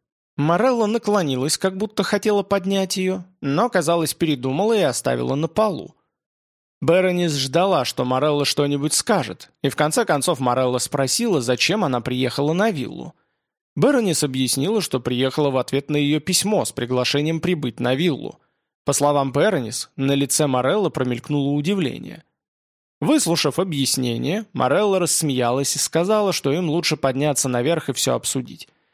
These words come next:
Проходя мимо столика с телефоном, она сняла трубку с рычага, заметив, что не хочет, чтобы её беспокоили, пока они разговаривают.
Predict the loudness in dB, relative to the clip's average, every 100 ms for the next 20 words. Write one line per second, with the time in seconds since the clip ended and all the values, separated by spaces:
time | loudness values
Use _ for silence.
0 | _ _ -2 0 2 2 0 0 0 0
1 | 2 2 0 -4 -2 -2 -2 -2 -2 -2
2 | -4 -4 0 0 0 0 0 0 -2 -4
3 | -4 -2 -2 0 0 0 -2 -6 -2 0
4 | 0 0 -2 -4 -2 -2 -2 -4 -4 -4
5 | -4 -2 0 0 0 0 -2 -2 -2 0
6 | 0 0 0 0 0 0 0 -2 0 0
7 | 0 -2 -6 -12 -14